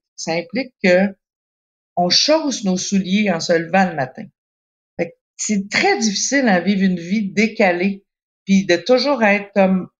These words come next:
avoir l'impression d'être au service de tout le monde. Puis là, tu te couches le soir, puis tu te dis, « Coudonc, j'ai pas vu la journée passer. »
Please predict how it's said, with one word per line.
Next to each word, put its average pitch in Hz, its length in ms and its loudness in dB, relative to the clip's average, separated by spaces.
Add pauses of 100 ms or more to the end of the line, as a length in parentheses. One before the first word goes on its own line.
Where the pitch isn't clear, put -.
(580)
avoir 185 280 2
l'impression 190 400 0
d'être 208 220 0
au 196 60 2
service 196 380 0
de 190 80 2
tout 185 140 -8
le 170 60 -6
monde. 233 200 -2
Puis 240 100 2
là, - 60 -4
tu - 100 -8
te - 60 -20
couches 262 200 -2
le 214 120 2
soir, 233 220 2
puis 247 100 -8
tu 196 60 -4
te 185 120 -6
dis, « - 60 -20 (100)
Coudonc, 254 220 2
j'ai 185 120 -4
pas 208 140 -4
vu 202 60 -4
la 254 140 4
journée 226 280 2
passer. » 196 560 -2